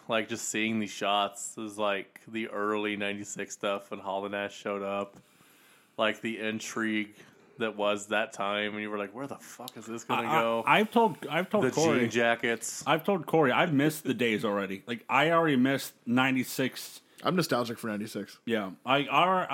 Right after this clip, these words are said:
Speaker 2: I already missed those days.
Speaker 3: I can't believe we've, we've gone so far in this that I'm nostalgic for an
Speaker 1: Mm-hmm.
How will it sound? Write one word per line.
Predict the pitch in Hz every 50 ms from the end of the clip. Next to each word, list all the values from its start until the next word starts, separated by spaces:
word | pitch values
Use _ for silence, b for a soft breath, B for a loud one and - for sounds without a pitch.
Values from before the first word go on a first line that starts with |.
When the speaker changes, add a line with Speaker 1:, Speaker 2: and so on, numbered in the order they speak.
| 143 156 170
Speaker 2:
I | 170
already | 143 156 156 156 156 147 147 147 143 135
missed | 120 107 113 117 117 -
those | 120 107 98 101 -
days. | - 101 98 95 98 -
Speaker 3:
I | 117
can't | - - 160 139
believe | 131 147 143 113 113
we've, | 131 123 110 110 123
we've | 131 135 127 123
gone | 127 127 127 131 131 131 131 123
so | 113 - - 139 131 127
far | - - 123 123 139 135
in | 123 113 113
this | 110 107 - -
that | - 123 110
I'm | 107 117 117 113
nostalgic | 113 120 - - - 127 120 131 135 123 127 123 117
for | 113 110 139
an | 127 120 113
Speaker 1:
Mm-hmm. | 113